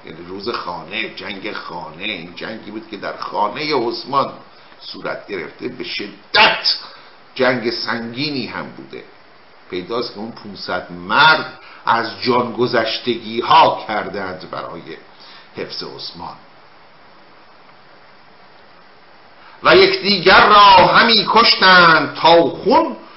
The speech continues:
چون جوی برفت و عثمان از خانه بانگ همی کرد که ای مردمان، حرب مکنید که ایشان مرا خواهند کشتن، شما خویشتن را مکشید.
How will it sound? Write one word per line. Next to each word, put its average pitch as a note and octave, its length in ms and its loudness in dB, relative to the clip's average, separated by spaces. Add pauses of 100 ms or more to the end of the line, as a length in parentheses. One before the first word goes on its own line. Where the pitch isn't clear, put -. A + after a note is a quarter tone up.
(220)
چون D#3+ 280 2
جوی G#3+ 600 2
برفت C#3+ 760 6
و F3+ 40 6
عثمان G3+ 680 4
از F#3+ 220 2
خانه G3 420 6
بانگ A#3 720 6
همی G3+ 340 0
کرد F#3 600 6
که - 180 2
ای B3+ 200 2
مردمان، G3+ 800 4 (340)
حرب C4+ 680 6
مکنید A#3+ 920 0
که G3+ 200 4
ایشان A3+ 580 2
مرا B3 760 6
خواهند E3+ 960 6
کشتن، C3+ 600 0 (280)
شما C#4+ 760 4 (160)
خویشتن F#3+ 600 -2
را B2+ 280 2
مکشید. - 520 -4